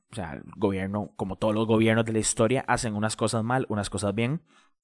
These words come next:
Algunos mejor o peor que otros. Pero bueno, no es el tema.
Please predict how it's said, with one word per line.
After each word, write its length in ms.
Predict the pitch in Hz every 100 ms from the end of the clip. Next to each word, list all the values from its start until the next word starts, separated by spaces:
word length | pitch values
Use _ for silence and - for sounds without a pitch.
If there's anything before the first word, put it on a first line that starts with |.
| _ _ _ _ _ _ _ _
Algunos 480 | 104 107 107 110 117
mejor 380 | 117 104 110 113
o 80 | -
peor 460 | 104 104 131 -
que 120 | - 90
otros. 380 | - - - -
Pero 160 | 104
bueno, 260 | 107 95 - _ - - _ _ _ _ _ _ -
no 180 | 127 156
es 100 | 151
el 140 | 127
tema. 380 | - 98 90 -